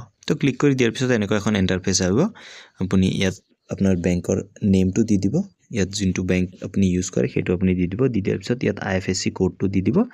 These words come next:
তাৰপিছত ইয়াত একাউণ্ট হোল্ডাৰ নেম, আপোনাৰ নামটো দি দিব। ইয়াত একাউণ্ট নাম্বাৰটো দিব। ইয়াত আপুনি চুজ ফাইল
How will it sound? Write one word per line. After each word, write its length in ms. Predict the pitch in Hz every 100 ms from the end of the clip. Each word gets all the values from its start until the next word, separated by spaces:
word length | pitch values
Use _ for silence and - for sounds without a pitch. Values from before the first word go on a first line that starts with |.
| - - _
তাৰপিছত 280 | - 104 - 113
ইয়াত 140 | 104 - 113
একাউণ্ট 240 | 107 104 98
হোল্ডাৰ 240 | 92 92 98
নেম, 100 | 143 104
আপোনাৰ 240 | 98 98 95
নামটো 200 | 87 98 92
দি 60 | 90
দিব। 100 | 107 190 - - - _ -
ইয়াত 140 | 101 82
একাউণ্ট 220 | - 92 87
নাম্বাৰটো 360 | 85 104 131 131
দিব। 120 | 131 185 214 _ _ _ _ -
ইয়াত 220 | 95 90 - _ -
আপুনি 200 | 101 98 - -
চুজ 160 | 120 110
ফাইল 140 | -